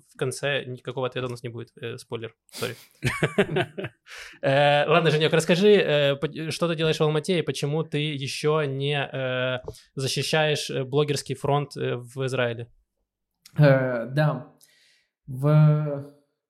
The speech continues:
Speaker 3: сентябре, когда у меня закончилась, э, учёба, э, точнее, э, закончилась активная её часть, э, в действительности она закончилась где-то в июле, но,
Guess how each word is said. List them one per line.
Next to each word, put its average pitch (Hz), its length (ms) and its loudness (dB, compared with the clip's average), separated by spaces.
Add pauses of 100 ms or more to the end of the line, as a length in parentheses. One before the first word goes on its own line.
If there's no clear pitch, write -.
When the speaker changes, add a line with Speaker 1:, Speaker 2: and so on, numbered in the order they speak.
(140)
Speaker 3:
сентябре, 175 720 2
когда 147 260 -2
у 151 40 2
меня 147 320 -4
закончилась, 143 640 -4
э, 131 120 -12
учёба, 147 640 -2
э, - 220 -20 (160)
точнее, 135 540 -4 (600)
э, 135 180 -6
закончилась 147 520 -2
активная 143 400 -6
её 127 480 -6
часть, 165 420 -6 (600)
э, - 40 -16 (1400)
в 131 80 -8
действительности 180 520 -2
она 165 140 -2
закончилась 156 500 -4
где-то 160 360 -2
в 131 100 -2
июле, 156 520 2
но, 147 360 -2